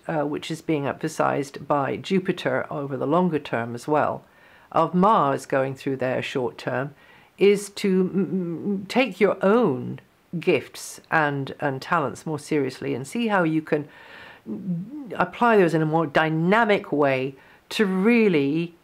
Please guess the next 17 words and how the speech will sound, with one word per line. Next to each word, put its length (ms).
get 300
that 260
reward, 640
that 160
material 640
reward, 540
if 200
it, 180
if 200
it 180
is 180
like 200
that 180
for 120
you, 360
that 220
you, 320